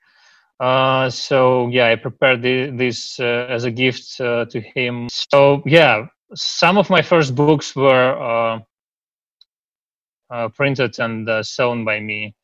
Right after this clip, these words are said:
and only, I think only, only by summer of,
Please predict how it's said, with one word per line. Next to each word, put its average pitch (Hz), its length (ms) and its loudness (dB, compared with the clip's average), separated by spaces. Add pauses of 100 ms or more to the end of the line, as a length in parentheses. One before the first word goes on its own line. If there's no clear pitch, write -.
(140)
and 117 360 -6 (160)
only, 143 680 4
I 143 100 6
think 180 240 2
only, 185 440 6
only 165 220 4
by 135 280 6
summer 139 800 2
of, 117 220 -2